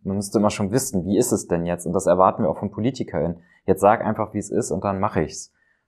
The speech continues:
Aber die Aushandlungsprozesse, also das, was dahinter steckt, das ist eben das, was, da bleibt immer was. Es bleibt halt was, was nicht auflösbar ist. Und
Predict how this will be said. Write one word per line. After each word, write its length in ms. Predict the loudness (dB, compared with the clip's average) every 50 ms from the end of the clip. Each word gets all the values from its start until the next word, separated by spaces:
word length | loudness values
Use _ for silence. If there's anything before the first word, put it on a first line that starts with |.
| _ _ _
Aber 380 | 0 4 4 6 4 4 2 2 0
die 100 | 4 6
Aushandlungsprozesse, 1040 | 6 6 6 4 -2 -2 -2 -4 -4 -6 _ _ -10 -10 -6 -8 -8 -6 -2 -2 -2
also 180 | 0 -2 -2
das, 260 | 0 0 -2 0 0 -2
was 140 | -2 -2
dahinter 380 | -4 -4 -4 -4 -4 -4 -6 -6
steckt, 320 | -6 -6 -6 -8 -8 _ _ _ _ _ _
das 180 | 0 2 2
ist 160 | 0 -4 -4 -2
eben 200 | -2 -2 0 -2
das, 220 | -2 -4 -4 -4
was, 280 | -4 -4 -4 -6 -14 _ _ _ _ _ _ _ _
da 100 | 0 0
bleibt 400 | 4 4 4 4 4 2 0 -2
immer 280 | 0 2 2 2 2
was. 240 | 2 0 0 0 -4
Es 140 | -8 -8 -2
bleibt 360 | 2 4 4 4 2 0 -4
halt 160 | -6 -6 -2
was, 220 | -2 -4 -4 -4 -6
was 200 | -8 -8 -8 -10
nicht 380 | -4 -2 -2 -2 -2 -6 -4
auflösbar 840 | 0 0 0 0 0 -2 -2 -2 -4 -6 -6 -4 -2 -2 0 0 -2 -4
ist. 180 | -4 -6 -6
Und 200 | -6 -6 -6 -8